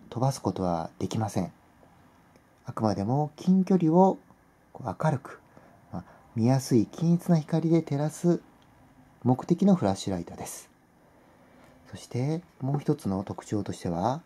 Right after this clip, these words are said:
小さいという点です。電源はスルーナイトティーエヌ十二も一八六五ゼロです。一本です。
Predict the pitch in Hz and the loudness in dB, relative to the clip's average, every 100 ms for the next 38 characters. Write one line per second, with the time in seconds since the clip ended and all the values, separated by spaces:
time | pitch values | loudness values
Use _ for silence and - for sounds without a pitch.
0 | - - - _ _ _ _ - 165 175 | -16 -20 -20 _ _ _ _ -2 2 4
1 | 208 175 95 - 104 95 92 - 85 82 | 6 4 4 -4 -4 -4 -4 -6 -8 -8
2 | - - - _ _ _ _ _ _ - | -10 -14 -18 _ _ _ _ _ _ -20
3 | - 190 220 226 220 143 117 120 - 139 | 0 8 10 10 10 10 8 4 2 4
4 | 143 135 110 - 110 101 98 92 92 101 | 6 6 4 2 4 4 2 0 0 2
5 | 127 - - - - 95 107 - 98 - | 2 0 -6 -12 -10 -6 -4 -2 -4 -4
6 | 101 101 85 78 76 - - - - - | -4 -4 -4 -8 -8 -8 -8 -8 -10 -2
7 | - - - - - - | -2 0 -2 -4 -4 -6